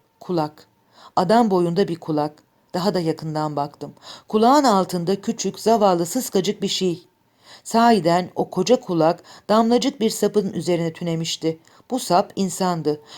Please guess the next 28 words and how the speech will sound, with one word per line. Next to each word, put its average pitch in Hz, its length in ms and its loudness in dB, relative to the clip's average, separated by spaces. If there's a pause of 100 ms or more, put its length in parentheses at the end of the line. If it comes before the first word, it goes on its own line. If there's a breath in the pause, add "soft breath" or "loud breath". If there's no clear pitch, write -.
(140)
Büyüteçle 262 580 2
bakan 190 400 0
bir 165 140 2
göz, 156 340 2 (280 soft breath)
küçük, - 420 -6
kıskanç 240 540 -2
bir 214 100 0
yüzü 185 320 -2
de 165 180 2
ayırt 180 280 2
edebilir. 156 600 -2 (360 soft breath)
Aynı 196 280 0
saptan 165 580 -2
da 160 180 2 (280 loud breath)
bulanık 226 460 2
bir 196 80 -4
çare 196 440 2
canın 175 440 -2
da 160 180 0 (160)
sarktığını 175 560 -2
görebilir. 151 640 0 (460 loud breath)
Lakin 247 440 2
bana 160 340 0 (220 loud breath)
bu 285 120 -4
kulağın 170 480 0 (240 loud breath)
yalnızca 262 520 2
insan 190 380 -2
olmadığını, 180 800 0